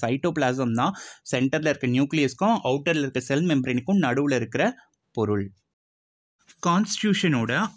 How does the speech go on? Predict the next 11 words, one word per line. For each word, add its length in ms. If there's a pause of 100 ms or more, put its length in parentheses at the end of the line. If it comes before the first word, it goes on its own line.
(160)
ஆர்டிகல் 540 (100)
செவன்டீன். 640 (240)
ஆர்டிகல் 500 (120)
செவன்டீன் 560
எதை 180
பத்தி 220
சொல்லுதுன்னு 360
கேட்டிருக்காங்க. 440 (100)
இதுக்கு 260
பதில் 220 (100)
abolition 520